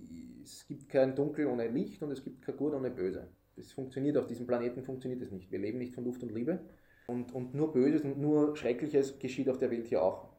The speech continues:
bei Gott nicht. Also meine Meinung. Sag ich jetzt bewusst, das ist meine Ansicht und meine Meinung. Muss man nicht vertreten. Und deswegen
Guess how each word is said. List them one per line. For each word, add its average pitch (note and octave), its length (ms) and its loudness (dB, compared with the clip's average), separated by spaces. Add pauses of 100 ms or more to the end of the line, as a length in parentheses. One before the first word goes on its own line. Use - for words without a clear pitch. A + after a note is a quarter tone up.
(180)
bei - 80 -2
Gott - 280 -10
nicht. - 180 -18 (180)
Also G#2+ 140 -8
meine A2 260 2
Meinung. E2 320 -2 (600)
Sag A2+ 120 0
ich G#2 60 0
jetzt G#2 120 -6
bewusst, A2 380 -2
das G2+ 60 -8
ist G#2+ 100 -8
meine A2 260 0
Ansicht D3+ 320 2
und B2+ 60 -2
meine G#2+ 160 0
Meinung. F2+ 280 -2
Muss B2+ 140 0
man C3 120 0
nicht C3 140 0
vertreten. - 360 -2 (520)
Und C#3 340 -2
deswegen E3 640 10